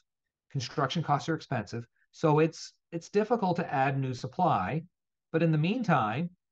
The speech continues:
you continue to have companies who are expanding their e-commerce or logistics operations, or you've got companies who are looking to onshore some of their inventory management or manufacturing, whereas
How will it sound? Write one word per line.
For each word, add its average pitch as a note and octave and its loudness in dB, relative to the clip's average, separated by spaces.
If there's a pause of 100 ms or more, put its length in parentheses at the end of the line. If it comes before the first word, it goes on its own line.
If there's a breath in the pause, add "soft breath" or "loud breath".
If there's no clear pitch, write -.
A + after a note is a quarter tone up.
you C#3+ -4 (120)
continue D#3+ 0
to D#3+ 2
have A#2+ 2
companies B2 -4
who C3 -2
are A#2 4 (360 soft breath)
expanding C#3+ -2
their A#2+ -2
e-commerce C3 0
or B2 -6
logistics A#2 -6
operations, A#2 -6 (480)
or D3+ 0
you've C#3 -2
got C#3+ 2
companies C3+ -4
who C3+ -4
are B2 0
looking C3+ -2
to A#2+ -6
onshore C3+ 0 (260)
some D3+ -4
of B2+ -4
their A#2+ -2
inventory C#3 -2
management A2+ -6
or C3 -2
manufacturing, A#2+ -4 (340 soft breath)
whereas A#2+ 2